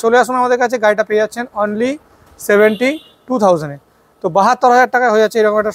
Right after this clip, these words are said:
সুন্দর টিভিএস Jupiter hundred ten সিসির গাড়ি, সামনের tire, পেছনের tire সবই কিন্তু ভালো রয়েছে। এটা কিন্তু brand new কন্ডিশনের গাড়ি, তো আপনারা একবার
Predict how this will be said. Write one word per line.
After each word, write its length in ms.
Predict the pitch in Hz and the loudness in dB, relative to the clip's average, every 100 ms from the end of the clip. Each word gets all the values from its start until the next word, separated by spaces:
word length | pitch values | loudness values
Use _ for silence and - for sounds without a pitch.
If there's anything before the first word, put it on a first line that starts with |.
| - | -8
সুন্দর 340 | 214 226 247 240 - _ | -2 2 2 2 -8 _
টিভিএস 320 | 220 214 240 190 | -8 2 2 2
Jupiter 300 | 208 196 233 170 | -4 0 0 0
hundred 240 | 180 208 202 | 0 0 2
ten 120 | 226 208 | -2 0
সিসির 280 | 202 240 269 - _ _ _ - | -2 -2 -2 -6 _ _ _ -2
গাড়ি, 180 | 196 262 | 0 0
সামনের 320 | 190 196 220 214 - | -2 2 4 2 2
tire, 280 | 202 202 220 - | 2 4 2 0
পেছনের 280 | 185 208 196 | -6 -6 0
tire 160 | 226 226 | 0 0
সবই 180 | 196 208 214 | -4 -4 -8
কিন্তু 160 | 220 240 - | -10 -12 -4
ভালো 160 | 185 202 | 2 2
রয়েছে। 220 | 175 147 156 - _ _ _ - | 2 -2 -14 -16 _ _ _ -2
এটা 100 | 202 | -2
কিন্তু 120 | 220 226 | 0 0
brand 200 | 185 208 214 | 2 2 2
new 80 | 233 240 | 2 2
কন্ডিশনের 440 | 226 208 226 226 | 0 0 0 2
গাড়ি, 180 | 226 262 330 _ _ _ | 2 0 -4 _ _ _
তো 20 | 196 | -2
আপনারা 260 | 185 208 254 339 _ _ _ _ _ _ _ _ 185 | 0 2 2 0 _ _ _ _ _ _ _ _ -2
একবার 180 | 185 | 0